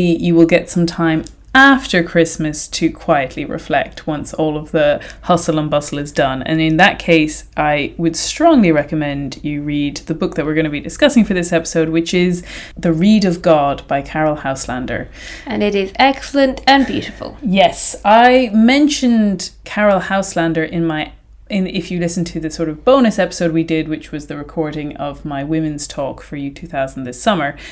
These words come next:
Speaker 1: uh, and I referenced her being, uh, someone who I was very fond of. That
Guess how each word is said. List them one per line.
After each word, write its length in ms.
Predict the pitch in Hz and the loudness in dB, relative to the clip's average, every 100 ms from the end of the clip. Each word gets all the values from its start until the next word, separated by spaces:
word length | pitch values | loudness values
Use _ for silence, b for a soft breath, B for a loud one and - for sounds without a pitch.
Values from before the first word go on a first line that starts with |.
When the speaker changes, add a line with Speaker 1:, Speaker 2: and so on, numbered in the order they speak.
| B - | B -4
Speaker 1:
uh, 280 | 170 160 147 | 0 0 0
and 140 | 160 | 0
I 260 | 156 151 147 | 2 0 0
referenced 500 | 175 175 175 170 - | 4 4 4 -4 -4
her 180 | - 165 | -2 -2
being, 640 | 156 165 151 147 147 143 - | 0 -2 -2 -4 -8 -10 -8
uh, 260 | 147 135 127 | -6 -6 -6
someone 320 | - 151 143 | -8 -8 -6
who 140 | 165 143 | -8 -8
I 480 | - 143 139 135 - | -6 -4 -4 -6 -10
was 200 | 156 147 | -12 -6
very 260 | 165 143 139 | -4 -4 0
fond 320 | 220 226 226 | 2 4 4
of. 240 | 220 214 | 2 0
That 240 | 170 - | -2 -2